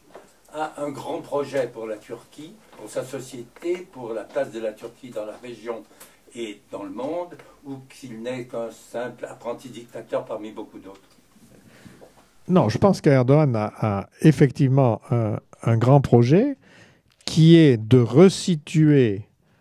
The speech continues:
Speaker 2: la Turquie au centre de son environnement, c'est-à-dire la, la grande puissance du milieu. Enfin, c'est un terme qu'on utilise ailleurs, mais bon. Euh, euh,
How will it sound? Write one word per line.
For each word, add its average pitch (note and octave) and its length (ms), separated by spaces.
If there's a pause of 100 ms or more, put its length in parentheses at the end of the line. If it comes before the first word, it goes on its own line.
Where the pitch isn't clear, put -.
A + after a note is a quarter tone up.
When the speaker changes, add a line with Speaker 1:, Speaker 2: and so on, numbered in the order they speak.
(220)
Speaker 2:
la A#2+ 160
Turquie A3+ 720 (1800)
au D3+ 160
centre G3 720 (180)
de C#3 120
son C#3 200
environnement, A2+ 680
c'est-à-dire C#3+ 560
la, C3+ 320
la C3 120
grande D3 260
puissance D3+ 440
du B2 120
milieu. C3 360 (140)
Enfin, G2+ 180
c'est - 200
un G#2 80
terme G#2+ 280 (100)
qu'on A2+ 160
utilise G#2+ 360
ailleurs, C3 260
mais G#2+ 120
bon. A2 160 (560)
Euh, A#2 380 (600)
euh, - 220